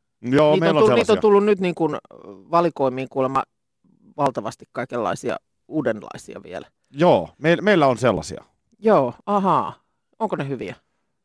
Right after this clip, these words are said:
Speaker 1: Onhan ne kyllä yllättävän nättejä.
Speaker 2: Niin, että on ihan aidon
Speaker 1: On mun mielestä ihan aito
Speaker 2: aito
Speaker 1: tuntuma.
Speaker 2: tuntuma. Mä oon
Speaker 1: Juu.
Speaker 2: vähän vierastanut vielä ajatusta, mutta esimerkiksi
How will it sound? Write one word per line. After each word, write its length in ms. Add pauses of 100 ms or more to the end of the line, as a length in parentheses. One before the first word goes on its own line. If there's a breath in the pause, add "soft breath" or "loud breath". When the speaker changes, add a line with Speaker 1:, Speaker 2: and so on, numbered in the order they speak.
(420)
Speaker 1:
Onhan 340
ne 120
kyllä 160
yllättävän 520
nättejä. 460 (1120)
Speaker 2:
Niin, 100
että 140
on 80
ihan 200
aidon 360 (180)
Speaker 1:
On 240
mun 200
mielestä 460
ihan 140
aito 240
Speaker 2:
aito 140
Speaker 1:
tuntuma. 260
Speaker 2:
tuntuma. 260
Mä 100
oon 100
Speaker 1:
Juu. 80
Speaker 2:
vähän 200
vierastanut 560
vielä 280
ajatusta, 480
mutta 260
esimerkiksi 520